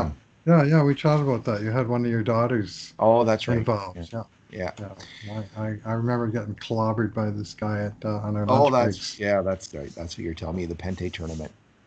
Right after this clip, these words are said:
Speaker 2: Mm-hmm.
Speaker 1: Alrighty, Bruce. Thanks for talking tonight.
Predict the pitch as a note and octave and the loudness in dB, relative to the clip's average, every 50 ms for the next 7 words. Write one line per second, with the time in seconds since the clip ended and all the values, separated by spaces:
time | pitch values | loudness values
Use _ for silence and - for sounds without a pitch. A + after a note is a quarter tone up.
0 | _ - A#2 A2 A2 B2 C3 B2 G2+ F2+ E2+ - _ _ - - - - - _ | _ -6 -4 -2 0 2 2 2 2 0 -2 -6 _ _ -20 -20 -20 -20 -20 _
1 | - - _ _ _ _ _ _ _ _ - - D#3 E3 F3+ F#3+ F#3+ E3+ C3 A2+ | -20 -20 _ _ _ _ _ _ _ _ 4 6 8 8 8 8 6 6 2 0
2 | - B2 A#2+ A#2+ A#2 A#2 - - - - - - _ _ _ _ - C#3 C#3+ D3 | 2 2 2 2 2 -2 -6 -10 -12 -14 -16 -18 _ _ _ _ 0 0 0 0
3 | C#3+ - - - - B3+ A#3 D#3+ D3+ E3+ E3+ F3 C3+ - A3 C3+ E2+ - - | -2 -6 -12 -8 -6 -4 0 0 0 0 0 -2 -6 -4 -4 -4 -4 -6 -8